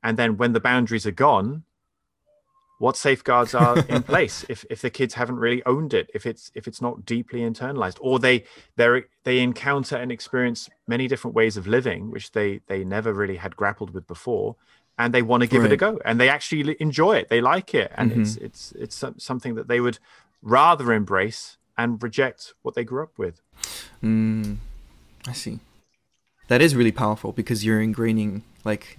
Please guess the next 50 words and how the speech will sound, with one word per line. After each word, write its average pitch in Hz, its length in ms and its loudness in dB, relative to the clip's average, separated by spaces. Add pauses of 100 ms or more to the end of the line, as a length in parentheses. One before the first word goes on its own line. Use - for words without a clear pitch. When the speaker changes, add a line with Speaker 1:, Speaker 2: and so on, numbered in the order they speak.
Speaker 2:
these 113 160 2
values 107 300 2
that 104 180 -6
they 113 160 6
hold 110 240 -2
dear 113 160 -2
to 107 120 -6
them, 101 380 -4
and 104 160 -4
then 104 160 -2
when 104 140 -4
they, 107 300 -6 (540)
you 110 80 -2
know, 101 220 0
decide 104 500 -4
to 101 280 -4 (640)
think, 117 220 0
I 113 60 2
mean, 110 140 4
not 101 160 -2
decide 104 240 -6
to - 40 -14
think 104 200 -8
for 107 60 -12
themselves, 107 280 -14
but - 160 -10
when 113 140 2
they 113 80 6
decide 107 460 0
what - 240 -4
they 110 240 2
value, 117 460 -6
then 104 220 -6
they'll 98 160 -4
look 110 340 -4
on 104 180 -4
these 101 200 -6
and 101 160 -8
they'll 101 220 -10
grasp 101 320 -6
those. - 320 -10 (720)
That's - 120 -10
pretty, 107 360 -2 (840)
I - 60 0
haven't 196 160 2
thought 190 140 4
about 113 200 2
it - 80 -12
like 101 180 -6
that. 95 180 -6